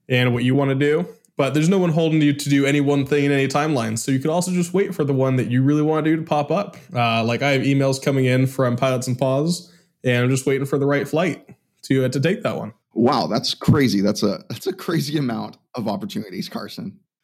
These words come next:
Speaker 2: There's plenty of reasons, uh, for volunteering and embracing all these opportunities, by the way. Um, experience is one. Uh, volunteering in the field of aviation can have profound impacts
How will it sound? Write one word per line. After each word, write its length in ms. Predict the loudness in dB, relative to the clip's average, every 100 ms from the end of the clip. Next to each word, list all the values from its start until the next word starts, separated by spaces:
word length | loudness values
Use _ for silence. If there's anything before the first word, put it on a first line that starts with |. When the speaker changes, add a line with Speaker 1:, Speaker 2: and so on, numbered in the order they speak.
| _ _ _
Speaker 2:
There's 140 | -8
plenty 220 | -4 -2 0
of 120 | 0
reasons, 420 | 0 0 -4 -4
uh, 200 | 0 0
for 140 | 0 0
volunteering 560 | 0 -2 -2 -2 -2
and 80 | -2
embracing 400 | -4 -4 -4 -6
all 100 | -8
these 140 | -8 -8
opportunities, 500 | -10 -10 -10 -10 -10
by 140 | -8
the 80 | -6
way. 220 | -6 -8 -12 -20 -14
Um, 480 | -6 -4 -4 -6 -10 -10
experience 580 | -8 0 2 2 0
is 100 | -2 0
one. 320 | 0 -2 -6 _ _ -8
Uh, 160 | -2 0
volunteering 520 | 0 -2 -2 -4 -2
in 60 |
the 80 | -4
field 180 | -2 -2
of 120 | -2
aviation 420 | -2 0 -2 -6
can 100 | -8
have 160 | -8 -8
profound 580 | -8 -8 -6 -6 -4 -2
impacts 580 | 0 0 -2 -6 -8